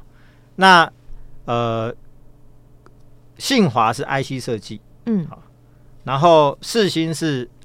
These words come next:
Speaker 1: I P股，
Speaker 2: 是。
Speaker 1: 通常他们的本益比比较高。
Speaker 2: 嗯。
Speaker 1: 然后微影它是所谓的系统业者，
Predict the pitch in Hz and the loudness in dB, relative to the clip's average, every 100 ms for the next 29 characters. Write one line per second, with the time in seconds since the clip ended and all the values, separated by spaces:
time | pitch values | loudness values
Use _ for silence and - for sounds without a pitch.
0 | - 151 143 143 - - - - - - | 0 0 2 -2 -4 -16 -18 -18 -14 -14
1 | - - 180 156 - - - - 180 170 | -14 -14 -12 -14 -18 -20 -4 2 2 2
2 | 120 123 - - - 151 135 110 107 107 | -2 -4 -12 -10 0 0 0 -4 -6 -8
3 | - 92 - - - - - - - 220 | -10 -16 -14 -18 -18 -18 -16 -16 -4 0
4 | 190 160 - - - - 139 190 175 151 | 0 -2 -10 -20 -16 -6 2 6 6 4
5 | - - - - - - - 175 226 143 | 0 -20 -20 -20 -20 -8 2 6 6 4
6 | 165 180 165 117 143 - 170 104 113 160 | 0 0 -2 -4 -4 -6 -8 -8 -4 -2
7 | 110 - | -2 -8